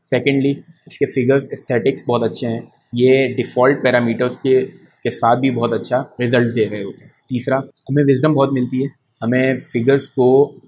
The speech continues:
appealing करने के लिए set of themes और set of colors हमें दिए गए हैं,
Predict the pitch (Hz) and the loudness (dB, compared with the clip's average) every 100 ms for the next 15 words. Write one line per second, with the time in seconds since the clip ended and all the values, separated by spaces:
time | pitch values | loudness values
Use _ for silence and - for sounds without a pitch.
0 | _ - 127 147 151 175 165 127 123 120 | _ -6 0 2 4 4 2 2 2 0
1 | 117 113 123 - - - 143 147 139 - | -2 -2 -4 -8 -6 0 2 2 0 -2
2 | 139 143 131 123 120 135 - - 131 131 | -2 0 0 0 0 0 0 0 0 0
3 | - _ _ - 131 143 135 127 127 120 | -4 _ _ 0 4 4 2 0 -2 -2
4 | 120 127 123 120 117 117 | 0 2 0 -2 -4 -6